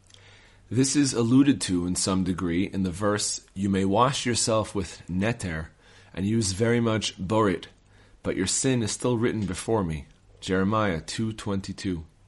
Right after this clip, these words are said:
Rashi explains that the sin in this verse is the sin of the golden calf. Neter is chalk,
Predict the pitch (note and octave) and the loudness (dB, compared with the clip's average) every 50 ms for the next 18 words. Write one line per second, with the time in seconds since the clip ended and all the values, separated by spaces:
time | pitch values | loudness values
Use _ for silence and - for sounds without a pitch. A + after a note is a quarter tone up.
0 | - - - _ _ _ - - _ _ _ _ - - - - - - - - | -20 -20 -20 _ _ _ -20 -20 _ _ _ _ -20 -20 -20 -20 -20 -12 -4 -2
1 | G#2+ A#2+ - - C#3 C3+ A2+ F#2+ - - - G2+ F2+ E2 E2+ E2+ E2+ D#2+ F#2+ F2+ | 0 0 2 2 4 2 2 2 -2 -4 -2 -2 -2 0 0 -2 -4 -4 -6 -6
2 | - F#2 - - - C3+ C3+ B2+ A2 F#2+ F2 E2+ E2 - - E2 F2 F2+ F2 F#2+ | -4 -4 -4 -2 0 0 0 0 0 0 -2 -2 -4 -4 -6 -6 -4 -4 -4 -4
3 | F#2+ - - E2+ E2+ E2+ F#2 F2+ - - B2+ B2 A#2 G2+ G2 G#2 F#2 G#2+ G#2 G#2 | -4 -6 -6 -8 -8 -6 -6 -4 -2 -2 0 -2 -2 -2 -4 -6 -4 -2 -2 -2
4 | G2+ F#2+ G2 F#2+ - A2+ G#2 F2+ D2 - - - - - - - - _ - - | 0 0 -2 -2 -2 -2 -4 -4 -6 -8 -14 -20 -20 -20 -20 -20 -20 _ -20 -20
5 | - - - - - - - - - - - - - F#2+ G#2+ B2 C3 B2+ A2+ G#2+ | -20 -20 -20 -20 -20 -20 -20 -20 -20 -20 -14 -8 -4 0 2 2 0 0 -2 -2
6 | G2+ G2+ - - F#2+ - - - - A#2+ F#2+ D2 - - - | -2 -4 -4 -4 -6 -6 -6 -2 0 0 0 0 -4 -10 -18